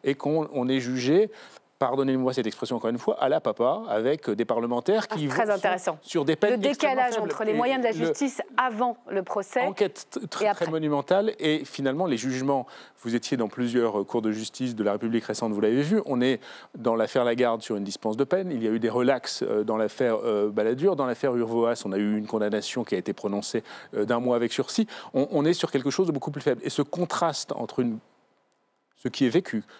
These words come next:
Speaker 1: comme une grande violence judiciaire et ensuite un jugement qui paraît, euh, beaucoup plus teinté de, de, de bienveillance, effectivement, montre qu'il y a quelque chose qui ne fonctionne pas, mais c'est exactement votre illustration sur l'équilibre du pouvoir en
Speaker 2: Allez,
Speaker 1: réalité
Speaker 2: pour
Speaker 1: et l'équilibre,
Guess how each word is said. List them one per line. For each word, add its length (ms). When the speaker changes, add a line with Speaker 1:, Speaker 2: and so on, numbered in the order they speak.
Speaker 1:
comme 140
une 80
grande 240
violence 300
judiciaire 580
et 60
ensuite 360
un 100
jugement 440
qui 140
paraît, 440
euh, 720
beaucoup 440
plus 220
teinté 480
de, 300
de, 260
de 140
bienveillance, 720
effectivement, 400
montre 260
qu'il 140
y 40
a 40
quelque 240
chose 160
qui 100
ne 80
fonctionne 260
pas, 140
mais 140
c'est 200
exactement 520
votre 320
illustration 480
sur 300
l'équilibre 420
du 80
pouvoir 280
en 120
Speaker 2:
Allez, 80
Speaker 1:
réalité 260
Speaker 2:
pour 100
Speaker 1:
et 40
l'équilibre, 340